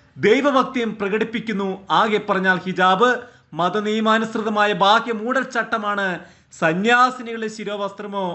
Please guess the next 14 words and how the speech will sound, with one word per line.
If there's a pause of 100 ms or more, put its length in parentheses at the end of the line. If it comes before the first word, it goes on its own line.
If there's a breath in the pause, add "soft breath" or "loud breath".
(240)
ആത്മീയ
സമർപ്പണത്തിൻ്റെ (180)
അടയാളവും. (720 soft breath)
സന്യാസിനികൾ (180)
ഇതേ
വസ്ത്രത്തിനുള്ളിൽ
നിന്ന്
തന്നെയാണ് (320)
തങ്ങളുടെ
മുഖം
മറയ്ക്കാതെ (420 loud breath)
അവർ
വക്കീലിൻ്റെ, (260)
ഡോക്ടറുടെ,